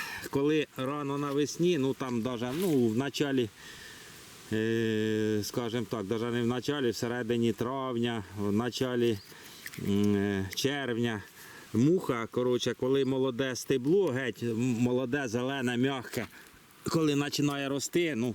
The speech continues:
тобто таку ось, да, ось, о, щоб, ну, показую, да, отака, почало рости, воно ж м'якеньке, таке травянисте, от вона пробиває у дирочку, от у ту, що у стеблі, от,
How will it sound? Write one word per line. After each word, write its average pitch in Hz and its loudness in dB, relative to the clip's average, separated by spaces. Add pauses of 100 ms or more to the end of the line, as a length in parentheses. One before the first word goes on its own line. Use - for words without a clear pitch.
тобто 123 -4
таку 117 -2
ось, 90 -2
да, 117 -6
ось, 92 -4
о, 82 -2 (580)
щоб, - -4 (180)
ну, 254 -2
показую, 92 -4
да, 135 -4
отака, 135 -8 (560)
почало 127 -2
рости, 120 2
воно 123 -2
ж 127 -4
м'якеньке, 147 -2
таке 131 -4
травянисте, 131 -2 (380)
от - -2
вона 156 0
пробиває 143 0 (800)
у 117 4 (180)
дирочку, 143 2 (380)
от 123 0
у 131 2
ту, 135 2
що 123 0
у 123 4
стеблі, 127 2 (680)
от, 120 0